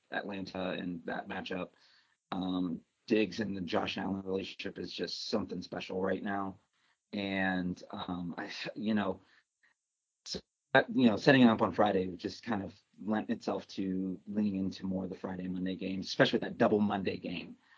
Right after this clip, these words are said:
Um, and having, uh, even though I put Justin, uh, I had Justin Jefferson in, uh, for twelve, uh, and only had eleven points, of course, with,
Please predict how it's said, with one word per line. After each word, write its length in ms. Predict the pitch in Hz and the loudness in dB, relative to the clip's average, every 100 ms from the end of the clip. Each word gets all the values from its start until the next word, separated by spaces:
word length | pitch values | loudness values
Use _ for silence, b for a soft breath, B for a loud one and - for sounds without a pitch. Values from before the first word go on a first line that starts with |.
| _ - | _ -4
Um, 360 | 101 101 95 | -4 -4 -4
and 140 | 87 98 | -4 -2
having, 500 | 110 101 95 92 - | -2 0 -2 -4 -4
uh, 200 | 98 95 | -4 -4
even 220 | - 107 113 | -2 2 6
though 120 | 110 | 6
I 80 | 107 | 6
put 220 | - 165 | 6 6
Justin, 360 | 123 117 117 110 - | 6 2 2 0 0
uh, 220 | 107 101 | -2 -2
I 60 | - | 0
had 220 | 117 120 | 2 2
Justin 260 | 117 - 101 | 0 0 2
Jefferson 540 | 117 - - 101 95 | 2 0 -6 -4 -4
in, 360 | 92 98 95 90 | -4 -4 -4 -6
uh, 260 | - 92 92 | -6 -6 -6
for 120 | - | -8
twelve, 300 | - - - - | -6 -4 -4 -8
uh, 220 | - - - - | -8 -6 -6 -8
and 140 | - 214 | -4 2
only 200 | 117 202 | 2 2
had 280 | - 113 95 | -2 -4 -2
eleven 300 | 98 104 92 | -2 -2 -2
points, 280 | 113 101 | -4 -4
of 60 | 87 87 b b _ | -8 -16 b b _
course, 240 | 98 - | -6 -6
with, 120 | - | -8